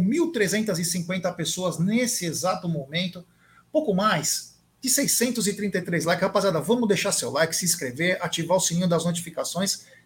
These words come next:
lembrar da cobertura, lembrar da cobertura que iremos fazer lá em Buenos Aires, uma cobertura muito bacana a partir de amanhã à tarde. Então, dê uma força pra gente, que é importantíssimo. E sobre o Boca Juniors, né?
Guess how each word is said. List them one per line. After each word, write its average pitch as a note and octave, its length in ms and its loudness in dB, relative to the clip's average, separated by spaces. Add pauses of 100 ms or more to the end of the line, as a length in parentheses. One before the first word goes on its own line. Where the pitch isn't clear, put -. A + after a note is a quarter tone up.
lembrar E3+ 300 4
da F#3+ 140 4
cobertura, A#3 960 4 (600)
lembrar E3+ 220 2
da F#3+ 120 4
cobertura G3+ 500 4
que F#3 100 -4
iremos F#3 240 2
fazer F3 320 0
lá F3 240 0
em F#3+ 80 2
Buenos E3 380 0
Aires, E3 260 2
uma D#3+ 160 0
cobertura E3+ 400 0
muito G3+ 240 2
bacana E3 460 -2 (400)
a A3+ 100 4
partir G3 720 2 (360)
de G3 200 4
amanhã G3+ 720 4 (120)
à F#3 100 -2
tarde. F3+ 680 2 (300)
Então, F#3+ 320 0 (160)
dê D#3+ 240 4
uma A3+ 180 6
força G3 360 2
pra D3+ 180 0
gente, E3 500 -2 (300)
que - 80 0
é G3 60 6
importantíssimo. A3 880 4
E B3 60 0
sobre A#3 1120 2
o F#3+ 100 -4
Boca A#3 340 4
Juniors, F3+ 440 0
né? A3 200 -2